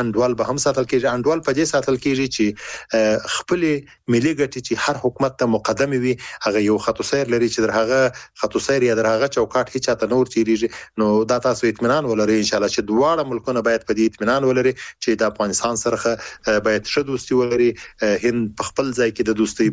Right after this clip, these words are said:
په، نه، یو ښه منظم ځای لري. موږ هلته صادرات لرو، اه، د هغه ځای څخه واردات لرو. نه،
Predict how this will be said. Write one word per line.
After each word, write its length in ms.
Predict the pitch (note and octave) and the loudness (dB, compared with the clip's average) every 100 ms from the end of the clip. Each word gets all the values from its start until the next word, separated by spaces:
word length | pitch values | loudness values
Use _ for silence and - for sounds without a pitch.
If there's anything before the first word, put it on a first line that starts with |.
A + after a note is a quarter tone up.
| - | 0
په، 100 | A2+ G#2 G#2 A2 G#2 G2 | 0 0 2 2 2 0
نه، 200 | A2+ A2 | 0 2
یو 260 | G#2+ G#2+ G2+ | 4 2 0
ښه 360 | - A2+ G#2 A2+ | 0 2 2 0
منظم 340 | A2 G#2 A2 | 0 0 0
ځای 160 | A2 G#2+ | 0 0
لري. 200 | G#2 G#2 | -2 -4
موږ 180 | G#2 | -4
هلته 180 | G2+ G2+ | -4 -2
صادرات 580 | - G2 G2 G#2+ A2 - | -2 -2 0 0 0 -2
لرو، 180 | G#2 G2 | -2 -2
اه، 560 | - - - - A2+ | -6 -14 -16 -8 -6
د 100 | B2 | -2
هغه 200 | A#2+ A2 | 0 2
ځای 140 | A2+ G#2+ | 2 0
څخه 220 | - - | -2 -2
واردات 580 | G#2 G#2 G2+ A#2+ A2+ A2+ | 0 0 0 0 0 -2
لرو. 200 | G#2 G#2 - - - | -2 -4 -10 -18 -6
نه، 140 | A2 | 0